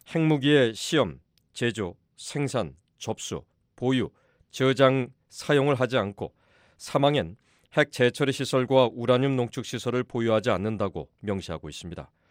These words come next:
또 비핵화를 검증하기 위해 상대가 선정해 쌍방이 합의하는 대상들에 대해 남북 핵통제 공동위원회가 규정하는 절차와 방법으로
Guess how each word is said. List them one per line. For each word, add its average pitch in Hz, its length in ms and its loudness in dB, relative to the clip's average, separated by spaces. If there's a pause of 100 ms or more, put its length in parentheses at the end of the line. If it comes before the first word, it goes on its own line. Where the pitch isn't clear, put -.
(360)
또 127 200 4 (360)
비핵화를 143 420 4
검증하기 135 680 0
위해 101 240 -4 (280)
상대가 143 560 2
선정해 127 580 -2 (220)
쌍방이 139 560 2
합의하는 127 480 0
대상들에 113 540 -2
대해 98 360 -4 (520)
남북 120 500 0
핵통제 143 560 -2
공동위원회가 123 800 0
규정하는 117 560 -4 (380)
절차와 117 680 -2
방법으로 107 540 -6